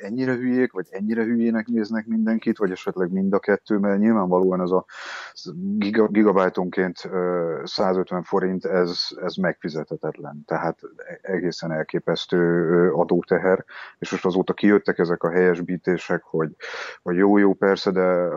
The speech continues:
magánfelhasználóknál ez hétszáz forintba maximalizálják, és a többit azt a, a, az internetszolgáltatóra terhelik, és nem t-, mi-, mi-, mint a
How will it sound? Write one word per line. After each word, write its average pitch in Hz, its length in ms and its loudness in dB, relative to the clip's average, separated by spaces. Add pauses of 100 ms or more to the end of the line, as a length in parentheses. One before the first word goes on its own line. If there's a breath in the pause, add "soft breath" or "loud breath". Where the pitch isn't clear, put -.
(300)
magánfelhasználóknál 90 1080 -4
ez 85 140 -4
hétszáz 95 380 0
forintba 87 360 -2
maximalizálják, 87 880 -2
és 87 140 -10
a 87 40 -6
többit 90 420 0
azt 85 240 -2
a, 87 40 4 (600)
a, - 20 -8 (540)
az 95 80 -8
internetszolgáltatóra 90 1120 2
terhelik, 92 540 2
és 90 140 -2
nem 92 200 0
t-, 101 200 -4
mi-, 113 160 6
mi-, 135 260 6
mint 139 280 6
a 117 140 8